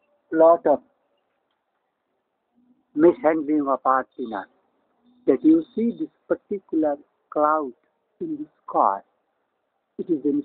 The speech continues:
so very horrible scene, and this arrow, uh, that has gone that point,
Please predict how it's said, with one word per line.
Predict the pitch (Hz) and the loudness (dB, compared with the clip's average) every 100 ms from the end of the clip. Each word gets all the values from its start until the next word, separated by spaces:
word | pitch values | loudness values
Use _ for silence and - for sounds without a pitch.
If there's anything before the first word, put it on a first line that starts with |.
| - | 0
so | 214 220 208 165 | 4 8 6 6
very | 127 147 | 2 2
horrible | 117 113 156 160 156 - - _ _ _ _ _ _ - | 2 0 0 0 -4 -6 -12 _ _ _ _ _ _ -2
scene, | 165 170 185 - | 0 0 -6 -6
and | 170 175 | -6 -2
this | 165 - - - | -4 -6 -4 0
arrow, | 160 160 156 - | 0 0 -2 -2
uh, | 147 135 135 127 | -2 -2 -2 -8
that | 123 123 117 | -8 -10 -8
has | 123 113 117 | -10 -8 -4
gone | 117 117 123 | -4 -4 -8
that | 127 - - | -10 -10 -2
point, | 156 120 98 | 0 0 -8